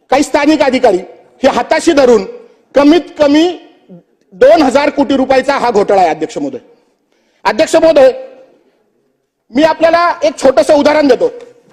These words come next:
खरं तर मला आपल्या माध्यमातून मंत्री महोदयांना विचारायचं आहे की ज्या वेळेस आपण प्लॉट पाडतो, त्याचे चाळीस टक्के बांधकाम झाल्यानंतर, बीबीसी झाल्यानंतर आपण त्यांना ट्रान्सफर करून देतो, अध्यक्ष महोदय.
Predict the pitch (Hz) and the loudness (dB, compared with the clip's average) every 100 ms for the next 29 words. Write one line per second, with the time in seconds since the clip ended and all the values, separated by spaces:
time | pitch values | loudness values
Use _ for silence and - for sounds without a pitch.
0 | _ _ 247 269 320 349 349 285 - _ | _ _ -2 0 2 2 2 -2 -14 _
1 | _ _ 226 269 339 311 285 311 330 320 | _ _ -4 -2 0 -2 0 0 0 0
2 | 320 330 320 311 320 339 330 339 339 320 | 2 2 2 2 2 2 2 2 2 2
3 | 320 320 302 269 233 233 - - - _ | 2 0 0 2 2 0 -12 -20 -20 _
4 | _ _ _ - 262 262 302 320 349 330 | _ _ _ -6 -2 0 2 4 4 2
5 | 302 339 330 311 311 320 320 262 233 233 | 0 2 0 0 -2 0 -2 0 2 2
6 | 233 - - _ _ _ _ _ _ 277 | 0 -12 -20 _ _ _ _ _ _ -4
7 | 269 330 339 - 277 294 349 - 349 - | -2 -2 -2 -2 -2 0 0 0 -2 0
8 | 349 - 339 - - _ _ 196 269 311 | 2 4 2 -6 -20 _ _ -6 -2 0
9 | 349 349 302 285 330 320 311 359 285 302 | 0 2 2 2 2 2 2 0 0 0
10 | 330 349 311 311 311 311 330 302 311 311 | 0 2 0 0 2 2 2 0 0 0
11 | 320 320 311 311 311 370 311 269 254 240 | 0 0 -2 -2 2 2 2 2 2 2
12 | 202 208 208 160 147 | 0 0 -2 -6 -10